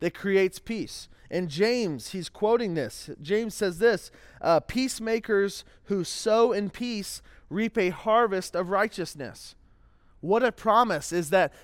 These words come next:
not only are you made righteous in faith, but if you're a peacemaker, if you're a person that,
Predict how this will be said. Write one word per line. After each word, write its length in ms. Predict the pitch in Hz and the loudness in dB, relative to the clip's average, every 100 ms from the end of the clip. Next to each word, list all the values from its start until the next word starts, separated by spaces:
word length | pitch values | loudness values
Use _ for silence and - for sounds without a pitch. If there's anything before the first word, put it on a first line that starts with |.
| - | 0
not 220 | 208 233 | 2 4
only 280 | 226 226 208 | 2 2 2
are 100 | 202 | 2
you 140 | 196 | 0
made 260 | 196 196 160 | 2 2 2
righteous 540 | 170 185 226 220 - | 2 2 0 -4 -6
in 160 | 170 165 | -8 -8
faith, 500 | - 226 254 208 - - - | 0 2 2 -2 -8 -20 0
but 200 | 175 160 | 4 4
if 160 | 185 196 | 2 -2
you're 180 | 285 | -2
a 60 | 226 | -2
peacemaker, 640 | - 233 240 - 202 190 | -4 -6 -6 -6 -4 -2
if 100 | 175 | -2
you're 140 | 208 226 | 0 -2
a 20 | |
person 360 | - 208 196 180 | 0 -4 -4 -4
that, 140 | 147 | -4